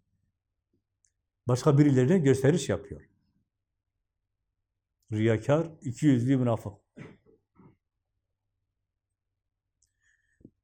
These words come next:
Zaten karşılığını alamadı. Bir de ters taraftan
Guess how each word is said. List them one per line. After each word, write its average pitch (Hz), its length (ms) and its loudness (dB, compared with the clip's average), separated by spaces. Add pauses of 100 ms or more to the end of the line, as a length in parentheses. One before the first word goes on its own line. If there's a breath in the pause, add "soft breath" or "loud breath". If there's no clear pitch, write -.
(120)
Zaten 160 360 2
karşılığını 117 520 0
alamadı. 113 580 0 (540)
Bir 123 120 2
de 135 120 0
ters 170 240 0
taraftan 135 600 -6